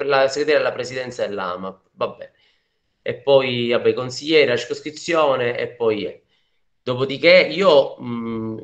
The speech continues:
per i, mm, come dire, mm, ho incontrato questa mattina, eh, il geometra Mazzamuto.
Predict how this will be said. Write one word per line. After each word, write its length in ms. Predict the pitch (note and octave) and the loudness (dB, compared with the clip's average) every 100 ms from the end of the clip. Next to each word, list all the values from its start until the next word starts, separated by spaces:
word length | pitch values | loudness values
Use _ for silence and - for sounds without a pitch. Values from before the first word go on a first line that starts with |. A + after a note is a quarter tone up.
| G2+ | -10
per 200 | A#2+ A2+ | 0 2
i, 320 | A2+ A2 - F#2+ | 2 0 -6 -10
mm, 120 | G#2+ | -12
come 200 | G#2+ A2+ | -8 -6
dire, 560 | G#2 G2+ G2+ G2 F#2+ | -4 -2 -2 -2 -4
mm, 220 | F#2 F2 E2 _ _ _ _ _ _ _ _ _ _ _ - | -6 -10 -18 _ _ _ _ _ _ _ _ _ _ _ -4
ho 140 | A#2 | -2
incontrato 680 | A#2+ C3 B2 C#3+ E3 D#3 A#2 | 0 0 2 2 2 0 -4
questa 260 | A2+ B2 | -4 -2
mattina, 720 | A#2 A2+ B2+ D#3 C3 G2+ G2+ - | -2 -4 -8 -2 0 0 -4 -6
eh, 640 | A2 G#2 G2+ G2 F#2+ - | -4 -2 -4 -6 -8 -10
il 80 | A#2 | -10
geometra 400 | G#2 D3 B2 A2+ | -2 0 2 0
Mazzamuto. 920 | A2 G#2+ A2+ G#2 G2 F#2+ - F#2 - | -2 -4 -4 -4 -6 -12 -12 -12 -12